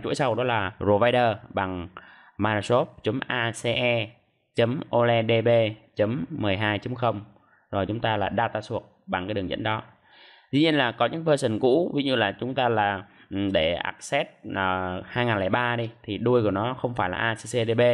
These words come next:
mà đuôi của nó là một cái, à, cái đuôi khác, đúng không?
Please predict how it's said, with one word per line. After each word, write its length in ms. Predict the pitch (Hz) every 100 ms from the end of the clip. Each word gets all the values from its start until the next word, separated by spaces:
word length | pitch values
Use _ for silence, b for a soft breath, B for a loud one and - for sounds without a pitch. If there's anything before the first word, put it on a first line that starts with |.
| 117 - -
mà 160 | 92
đuôi 240 | 104 117 107
của 140 | 98
nó 180 | 95 120
là 240 | 120 98
một 160 | 98 -
cái, 220 | 92 - - b b b
à, 340 | - 101 104 104
cái 160 | 107 120
đuôi 140 | 127
khác, 200 | 120 139 151
đúng 120 | 139
không? 160 | 127